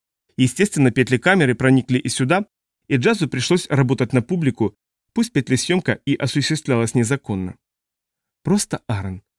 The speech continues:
Знаешь, Джаз, я даже не надеялась, что ты появишься здесь.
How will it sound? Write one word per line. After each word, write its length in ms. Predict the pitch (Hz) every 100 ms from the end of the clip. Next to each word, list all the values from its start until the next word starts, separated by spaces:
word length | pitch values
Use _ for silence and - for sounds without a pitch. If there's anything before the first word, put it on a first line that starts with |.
| _ _
Знаешь, 320 | 113 135 196
Джаз, 340 | 139 110 - - _ _
я 260 | 117 113 110
даже 240 | 117 110
не 120 | 110
надеялась, 440 | 113 104 175 127 107
что 140 | 120
ты 240 | - 123 -
появишься 520 | 117 113 110 - 139
здесь. 360 | 135 98 -